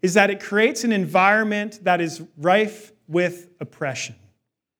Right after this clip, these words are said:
You know, consider how Saudi Arabia has oppressed Yemen, an inflamed and atrocious human rights, uh, situation, and forced the starvation of millions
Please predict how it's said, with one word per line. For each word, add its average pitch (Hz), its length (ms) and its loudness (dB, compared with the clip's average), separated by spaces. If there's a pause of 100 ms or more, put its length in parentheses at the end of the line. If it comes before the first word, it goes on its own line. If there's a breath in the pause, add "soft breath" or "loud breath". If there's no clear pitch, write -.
(480)
You 185 60 2
know, 208 100 6
consider 226 460 2
how 202 300 4
Saudi 196 360 2
Arabia 175 640 0 (280 loud breath)
has 175 320 4
oppressed 190 540 0
Yemen, 180 480 0
an 175 140 -6
inflamed 180 800 -2 (280 loud breath)
and 165 180 0
atrocious 208 960 2
human 208 400 0
rights, 190 600 2 (320 loud breath)
uh, 151 260 2
situation, 196 840 2
and 170 300 0
forced 220 560 4
the 196 60 -8
starvation 190 720 0
of 160 160 -8
millions 185 960 -2